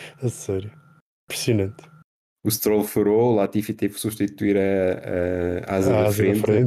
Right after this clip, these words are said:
Speaker 1: frente. <laughs>
Speaker 2: E depois os dois iam se embrulhando nas, nas boxes também, quando pararam para, para fazer a, as substituições de, das peças, iam batendo um no outro.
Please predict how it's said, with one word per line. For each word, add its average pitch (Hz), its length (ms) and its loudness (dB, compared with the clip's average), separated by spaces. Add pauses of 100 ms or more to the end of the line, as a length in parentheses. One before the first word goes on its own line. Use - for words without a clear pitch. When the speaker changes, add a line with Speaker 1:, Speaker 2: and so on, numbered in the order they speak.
(180)
Speaker 1:
frente. - 20 -20 (240)
<laughs> - 160 -18
Speaker 2:
E 123 80 2
depois 127 300 2
os 131 120 4
dois 135 280 4
iam 135 140 6
se 135 120 2
embrulhando 127 540 4
nas, 123 200 2
nas 117 240 0
boxes 110 500 -2
também, 101 340 0
quando 107 260 -2
pararam 98 380 2
para, 98 260 -2
para - 160 -12
fazer 101 320 2 (240)
a, 107 40 -6
as 104 80 -4
substituições 107 760 -2
de, 98 380 -4 (440)
das 101 160 -2
peças, 113 600 -2 (640)
iam 117 200 4
batendo 104 400 2
um 90 40 2
no 90 140 2
outro. 82 280 0